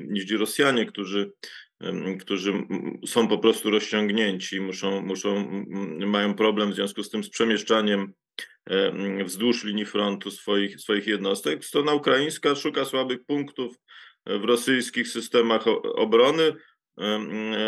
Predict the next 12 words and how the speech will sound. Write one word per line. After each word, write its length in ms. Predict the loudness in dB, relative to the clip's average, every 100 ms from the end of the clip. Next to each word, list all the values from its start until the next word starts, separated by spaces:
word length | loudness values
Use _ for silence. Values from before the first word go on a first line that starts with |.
| 2
rozpoczynając 960 | 4 4 2 -2 0 2 4 4 2 -2
takie 280 | -4 -2 -2
właśnie 320 | -2 -4 -6
punktowe, 600 | -6 -6 0 4 4 4
ale 200 | 2 -2
o 80 | -2
charakterze 520 | -2 -2 -2 -6 -4
taktycznym, 640 | -6 -4 -6 -8 -6 -6 -6
em, 400 | -6 -6 -6 -4
e, 520 | -2 0 0 0 -2
u-, 320 | -2 -4 -2
uderzenia 600 | 2 4 6 6 4 0